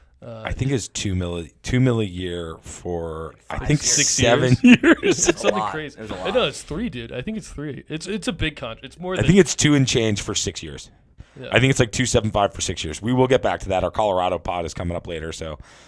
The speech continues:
Speaker 2: um, we'll have the exact stats on Miles and his deal. But sorry, Arm Dog, please continue.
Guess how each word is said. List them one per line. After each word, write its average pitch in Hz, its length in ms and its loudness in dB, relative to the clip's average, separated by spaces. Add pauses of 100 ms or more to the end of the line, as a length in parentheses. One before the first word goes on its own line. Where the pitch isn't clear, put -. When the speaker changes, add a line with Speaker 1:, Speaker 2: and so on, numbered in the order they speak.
(220)
Speaker 2:
um, 80 480 -4
we'll 110 160 0
have 107 180 2
the 101 100 -2
exact 90 380 -2
stats 85 240 -4
on 85 140 0
Miles 80 400 -6
and 87 160 -4
his 78 120 -8
deal. 85 220 -6
But 78 140 -10
sorry, 104 280 4
Arm 90 160 2
Dog, 85 200 -6
please 104 240 -6
continue. 90 400 -8